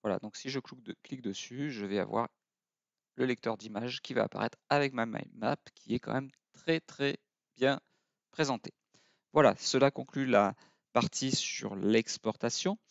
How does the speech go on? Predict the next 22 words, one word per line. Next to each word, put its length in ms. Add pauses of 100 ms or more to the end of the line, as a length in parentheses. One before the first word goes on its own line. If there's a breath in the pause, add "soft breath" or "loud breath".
(200 loud breath)
J'espère 340
que 60
cette 160
vidéo 320
vous 240
a 80
plu, 220
vous 200
a 60
montré 380
en 100
fait 300
que 200 (420 soft breath)
MindView 920
est 220
un 80
logiciel 460
un 60
peu 220
ouvert 480
qui 140
peut 240